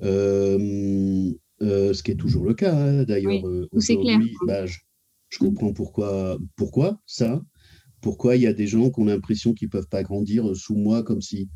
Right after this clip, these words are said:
Speaker 1: l'arbre que je suis pouvait être trop haut.
Speaker 2: Mhm.
Speaker 1: Euh, pourquoi il y a des projections négatives, et c'est toujours le cas, euh, au-, aujourd'hui.
Speaker 2: Mhm.
Speaker 1: Parce que moi, je fais pas de compétition, je m'en fous, je fais, je fonce.
Speaker 2: Mhm.
Speaker 1: Donc, je considère que je vais pas dépendre de tiers.
Speaker 2: Mhm.
Speaker 1: Alors, c'est pré-,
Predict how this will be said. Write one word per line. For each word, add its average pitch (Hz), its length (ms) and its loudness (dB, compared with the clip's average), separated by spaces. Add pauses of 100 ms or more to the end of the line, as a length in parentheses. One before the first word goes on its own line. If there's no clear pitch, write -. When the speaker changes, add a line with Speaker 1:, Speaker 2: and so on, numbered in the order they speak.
(320)
Speaker 1:
l'arbre 101 460 0 (100)
que 98 100 -2
je 95 140 -4
suis 104 220 -4
pouvait 95 260 -2
être 92 100 -4
trop - 180 -2 (120)
haut. 214 200 2 (320)
Speaker 2:
Mhm. 196 280 2
Speaker 1:
Euh, 101 200 2
pourquoi 131 340 0
il 131 40 6
y 123 60 6
a - 20 6
des 101 120 0
projections 107 560 0
négatives, 107 520 2
et 117 60 0
c'est - 180 -8
toujours 95 300 -4
le 92 120 0
cas, 104 340 -2
euh, 87 520 0
au-, 87 520 0
aujourd'hui. 107 640 0 (280)
Speaker 2:
Mhm. 196 300 4
Speaker 1:
Parce 220 160 0
que 165 80 2
moi, 180 160 2
je - 100 -18
fais 139 140 -18
pas 185 80 -2
de - 80 -6
compétition, 120 600 0
je 113 120 0
m'en 113 240 4
fous, 147 320 -2
je 127 180 -2
fais, 127 220 0
je 113 140 -2
fonce. - 460 -10 (340)
Speaker 2:
Mhm. 190 340 0
Speaker 1:
Donc, 107 140 2
je - 80 -10
considère 110 460 0
que 113 60 -6
je 107 60 -10
vais 107 100 0
pas 110 160 0
dépendre 101 380 -2
de 98 100 -2
tiers. 98 400 -4 (300)
Speaker 2:
Mhm. 196 120 2
Speaker 1:
Alors, 185 160 2
c'est 87 200 -8
pré-, 98 420 -2